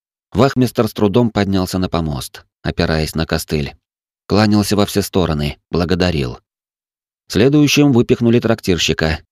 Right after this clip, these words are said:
из рыбацкой пригородной деревни. Похудевший вдвое за время заключения на барже, трактирщик смущался, разводил руками. "Братцы,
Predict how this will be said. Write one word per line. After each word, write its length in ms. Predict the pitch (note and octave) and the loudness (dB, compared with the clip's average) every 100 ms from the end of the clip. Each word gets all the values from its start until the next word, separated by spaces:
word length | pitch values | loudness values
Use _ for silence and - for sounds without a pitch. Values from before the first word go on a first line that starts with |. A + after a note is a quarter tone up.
| _ | _
из 100 | F#2+ | 0
рыбацкой 500 | G2+ G2 G2+ - G#2+ | 2 2 2 2 -2
пригородной 580 | G#2+ F#2 E2+ F2+ E2 F2 | 0 0 2 0 0 -2
деревни. 560 | E2 E2 D2+ C2+ B1+ - _ _ _ _ _ | -2 -2 -2 -4 -10 -12 _ _ _ _ _
Похудевший 600 | - D#2+ D#2+ G2+ - E2+ | -6 -4 -2 -2 -2 -2
вдвое 440 | E2+ F#2 F#2+ F2 | 0 0 0 0
за 160 | D#2+ F2 | -2 0
время 260 | F2+ F#2 | 0 0
заключения 640 | E2 E2+ E2+ - G2 F2 E2+ | -2 -2 -2 0 0 0 0
на 140 | E2 | -2
барже, 460 | E2 F#2+ F2 F2 - _ _ _ - | 0 -2 0 -4 -6 _ _ _ -2
трактирщик 540 | G#2 - C3+ - - | -2 2 0 2 -2
смущался, 720 | A2+ G#2+ - B2+ A2 G#2 F#2+ - | 0 0 2 0 0 -2 -2 -6
разводил 500 | - F#2+ F#2 F#2 F#2+ | -4 -2 0 0 2
руками. 500 | F2+ F2+ D#2+ C#2+ C2+ - _ _ _ _ _ - | 0 0 -4 -4 -6 -12 _ _ _ _ _ -4
"Братцы, 540 | A#2 C3+ - F#2+ D#2 | 0 2 0 -2 -4